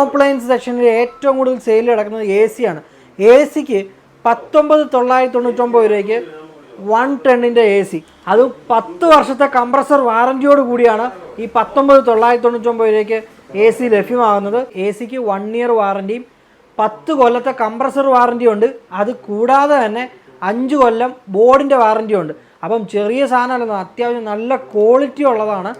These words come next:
സാധാരണക്കാരുടെ വീട്ടിൽ എ സി വെക്കാൻ ആഗ്രഹിക്കുന്നവർക്ക് തീർച്ചയായിട്ടും നോക്കാൻ പറ്റുന്ന ഒരു ഓപ്ഷൻ തന്നെയാണ് ഇത്. വൺ സ്റ്റോറിൽ വന്ന് ഒരു തവണയെങ്കിലും നിങ്ങൾ വിസിറ്റ് ചെയ്യുക. ഇവിടുത്തെ പ്രോഡക്റ്റും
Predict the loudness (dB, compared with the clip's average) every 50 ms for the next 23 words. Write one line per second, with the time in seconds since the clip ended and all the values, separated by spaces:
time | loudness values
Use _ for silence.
0 | -18 -20 -20 -20 _ -4 -2 0 0 0 0 0 0 0 -2 -4 -4 -2 0 0
1 | 0 0 -2 -2 -2 -2 -4 -8 -8 -10 -10 -10 -10 -12 -16 _ -20 _ -6 0
2 | 2 2 2 2 0 -2 -2 -2 0 -2 -2 -2 -4 -6 -6 -4 -4 -4 -4 -6
3 | -6 -8 -6 -6 -6 -6 -8 -8 -8 -8 -12 -10 -8 -8 -10 -8 -6 -4 -4 -2
4 | -2 -4 -6 -6 -8 -8 -10 _ _ _ _ _ -10 -8 -6 -6 -4 -2 -2 -2
5 | -2 -2 -4 -4 -4 -2 0 0 0 0 0 -4 -6 -8 -6 -6 -6 -6 -6 -6
6 | -6 -6 -6 -4 -4 -4 -6 -6 -10 -20 -20 -18 -12 -6 -6 -6 -6 -6 -8 -4
7 | 0 2 2 4 4 2 2 0 0 0 -2 -2 -2 -2 0 0 0 0 0 -2
8 | -6 -8 -6 -8 -8 -6 -6 -6 -8 -8 -8 -8 -10 -8 -4 -4 -2 -2 -2 -4
9 | -4 -4 -4 -2 -2 -2 -2 -2 -4 -6 -8